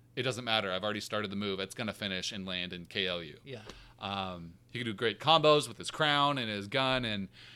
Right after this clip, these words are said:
Speaker 1: man, I just, I just love this character. So I think he's the greatest character in the game. Uh, I don't know. Do you agree? Who do you think is, is the best character?
Speaker 2: Like, to play or just my favorite?
Speaker 1: Yeah,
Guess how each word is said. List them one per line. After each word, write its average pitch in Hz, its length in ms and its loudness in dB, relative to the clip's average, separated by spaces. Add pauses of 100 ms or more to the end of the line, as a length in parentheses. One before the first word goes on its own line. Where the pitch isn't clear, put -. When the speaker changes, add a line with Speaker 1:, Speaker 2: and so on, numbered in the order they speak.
(120)
Speaker 1:
man, 123 220 2
I 107 100 2
just, 110 220 -6 (160)
I 120 100 0
just 107 140 -12
love 101 140 -2
this 98 120 -8
character. 87 460 -8
So 98 400 -2 (320)
I 165 120 10
think 202 120 4
he's 165 120 2
the 151 60 -2
greatest 139 260 2
character 120 300 0
in 113 60 -6
the 110 80 -8
game. 98 320 -4 (400)
Uh, 110 320 2 (180)
I 143 100 6
don't 151 100 4
know. 123 100 2
Do 120 100 -2
you 151 80 6
agree? 151 260 4
Who 143 160 0
do 147 100 -4
you 139 80 -4
think 123 200 -4
is, 107 220 -6
is 113 100 -12
the 107 60 -8
best 107 200 -2
character? 85 440 -6 (580)
Speaker 2:
Like, 151 520 -4 (360)
to 160 120 -4
play 156 540 -2
or 180 180 -2
just 143 220 -10
my 120 120 -6
favorite? - 460 -10 (140)
Speaker 1:
Yeah, 392 100 -2